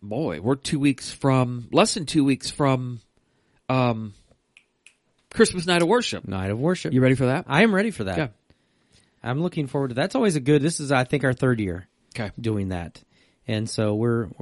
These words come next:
Speaker 2: I'm looking forward to that. It's a great
Speaker 1: Is it
Speaker 2: way to
Speaker 1: really
Speaker 2: start
Speaker 1: been
Speaker 2: off
Speaker 1: three
Speaker 2: the
Speaker 1: years?
Speaker 2: month of December.
Speaker 1: Yeah.
Speaker 2: Yeah.
Speaker 1: And that is going to be on December third at six P M.
Speaker 2: Six P M.
Speaker 1: And then, um, we have, uh, Christmas Eve is on a Sunday.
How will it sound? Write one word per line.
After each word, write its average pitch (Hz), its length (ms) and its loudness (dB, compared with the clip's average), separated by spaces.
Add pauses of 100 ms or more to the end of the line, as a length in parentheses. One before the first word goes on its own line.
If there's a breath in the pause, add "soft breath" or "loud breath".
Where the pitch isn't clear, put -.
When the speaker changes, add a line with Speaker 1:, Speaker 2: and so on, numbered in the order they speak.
(120)
Speaker 2:
I'm 127 160 -4
looking 120 200 -2
forward 104 280 -4
to 95 80 -12
that. 92 200 -6
It's 104 100 -10
a 110 40 -10
great 123 160 2
Speaker 1:
Is 127 60 4
it 117 40 2
Speaker 2:
way 123 80 4
to 110 40 0
Speaker 1:
really 101 80 -2
Speaker 2:
start 113 180 2
Speaker 1:
been - 80 2
Speaker 2:
off 107 60 0
Speaker 1:
three 113 60 -2
Speaker 2:
the 117 60 2
Speaker 1:
years? 110 100 2
Speaker 2:
month 113 220 2
of 104 80 -6
December. 101 520 -4
Speaker 1:
Yeah. 101 140 -2
Speaker 2:
Yeah. 95 100 -8 (840 soft breath)
Speaker 1:
And 104 100 -8
that 120 200 -2
is 110 280 0
going 113 220 -4
to - 60 -14
be 113 140 -2
on 113 80 -2
December 120 340 -2
third 127 320 0
at - 80 -4
six - 240 -6
P 135 220 -2
M. 107 80 0
Speaker 2:
Six - 160 -6
P 123 180 -2
M. 87 160 -6 (380 loud breath)
Speaker 1:
And 104 180 -6
then, 117 300 0
um, 120 340 0
we 135 240 4
have, 135 340 4
uh, 120 220 4
Christmas 151 420 0
Eve 165 460 0 (400 loud breath)
is 120 140 -2
on 123 100 0
a - 20 -4
Sunday. 135 500 0